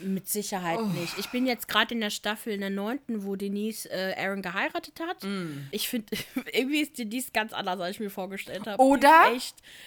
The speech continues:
Speaker 1: wirklich down to earth und
Speaker 2: Oder?
Speaker 1: sowas
Speaker 2: Ja, ja,
Speaker 1: und
Speaker 2: fand
Speaker 1: kann
Speaker 2: ich
Speaker 1: nichts
Speaker 2: auch.
Speaker 1: mit all dem anfangen, was schon fast nervt, weil ich mir denke, dann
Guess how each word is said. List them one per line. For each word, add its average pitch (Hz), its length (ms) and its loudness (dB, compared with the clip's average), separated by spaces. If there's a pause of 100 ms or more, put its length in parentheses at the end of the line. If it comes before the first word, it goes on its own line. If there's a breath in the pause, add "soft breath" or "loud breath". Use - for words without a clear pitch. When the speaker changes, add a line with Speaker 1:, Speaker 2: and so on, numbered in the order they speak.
(440 loud breath)
Speaker 1:
wirklich 269 440 -2
down 240 260 8
to 277 160 -4
earth 240 300 2
und 254 240 4
Speaker 2:
Oder? 208 120 2 (100)
Speaker 1:
sowas 262 560 2
Speaker 2:
Ja, 226 100 2
ja, 233 60 8
Speaker 1:
und 226 180 4
Speaker 2:
fand 262 140 2
Speaker 1:
kann 269 80 8
Speaker 2:
ich 269 60 6
Speaker 1:
nichts 240 140 8
Speaker 2:
auch. 208 200 4
Speaker 1:
mit 339 200 2
all 247 140 4
dem 262 160 -2
anfangen, 240 500 0
was 240 220 0
schon 269 260 2
fast 285 360 -4
nervt, 262 420 0
weil 226 80 0
ich 226 120 -4
mir 226 80 -4
denke, 233 280 -4
dann 220 300 0